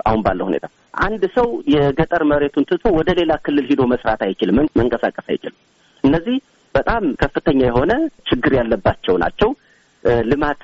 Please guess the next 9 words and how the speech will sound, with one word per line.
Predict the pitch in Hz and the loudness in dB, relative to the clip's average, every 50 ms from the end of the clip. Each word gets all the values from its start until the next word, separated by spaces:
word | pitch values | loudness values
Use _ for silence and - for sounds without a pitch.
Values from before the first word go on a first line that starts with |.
| - - - | -18 -4 0
እንዳይኖርም | 147 127 110 120 113 113 113 110 117 165 202 240 226 - - | 0 2 2 2 2 2 2 2 2 0 0 -2 -6 -2 0
እንቅፋት | 131 127 - - - 110 - | 0 0 0 0 -2 -2 0
የሚሆኑ | 117 107 104 104 101 92 87 | 0 0 0 0 0 0 0
ናቸው። | 76 82 82 - - - 67 - - - | 0 -2 -2 -2 -2 -4 -4 -4 -4 -2
ሌላው | 143 170 214 247 247 233 | -2 0 2 2 0 0
በመጨረሻ | 240 180 170 175 - 175 160 156 - 151 | 0 0 0 0 0 0 0 0 0 -2
እዚያ | 135 - 143 135 | -2 0 -2 0
ጋር | 123 131 120 110 | 0 0 -2 0
በተያያዘ | 131 135 - 180 190 220 226 | -2 -2 0 0 0 0 0